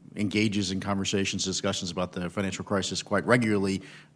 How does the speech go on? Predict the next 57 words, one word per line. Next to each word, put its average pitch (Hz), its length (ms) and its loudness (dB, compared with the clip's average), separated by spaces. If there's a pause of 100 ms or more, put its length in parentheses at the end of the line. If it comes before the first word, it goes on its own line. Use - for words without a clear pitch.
(160)
always 127 460 12
is 101 120 2
brought 104 260 6
up 104 240 4
that, 95 160 0
you 98 80 -2
know, 98 100 0
here 123 140 6
are 131 160 6
these 127 160 4
credit 117 220 2
default 110 280 2
swaps, 104 300 2
that's 87 180 -6
why 107 200 6
we 131 100 4
had 120 160 2
the 107 60 -2
bailout 101 340 0
A 92 140 -2
I 90 160 -2
G, 90 180 -6
these 85 160 -6
are 90 60 -4
bad 110 280 2
things 101 220 -2
and 85 120 -6
they 82 100 -10
should 82 200 -10
be 85 120 -8
banned. 85 380 -12 (420)
Uh, 107 120 2
and 113 40 4
I'll 127 140 6
say 123 180 4
as 107 80 0
an 110 60 -2
aside, 104 340 2
you 101 60 -2
know, 98 120 -2
I 98 80 -2 (100)
really 110 320 4
encourage 104 480 0
you, 101 80 -2
Gillian 101 420 0
Tett's - 300 -2
book, 98 320 -2
Fool's 98 320 -4
Gold, 92 440 -2
is 90 180 -2
a 95 40 -2
great 95 260 0
discussion 95 500 -2
of 87 100 -6
sort 98 220 0
of 87 120 -4
the, 92 200 -2